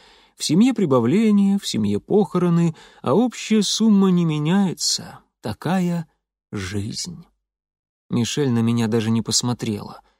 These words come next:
Был брат, нет брата. Общая сумма не меняется. Такая жизнь. Я провернул ключ в замке три раза. Было понятно, что я их всех больше никогда не увижу.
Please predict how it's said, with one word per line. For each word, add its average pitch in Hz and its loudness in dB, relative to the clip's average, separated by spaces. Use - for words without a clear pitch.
Был 202 2
брат, 180 -2
нет 151 -2
брата. 107 -6
Общая 226 0
сумма 214 2
не 190 4
меняется. 156 -2
Такая 127 -4
жизнь. 131 -8
Я 175 0
провернул 156 0
ключ 165 -2
в 120 -6
замке 131 -2
три 139 -4
раза. 123 -4
Было 123 2
понятно, 139 -2
что - -6
я 135 0
их 117 -4
всех 156 -4
больше 123 -2
никогда 123 -2
не 117 0
увижу. 107 -4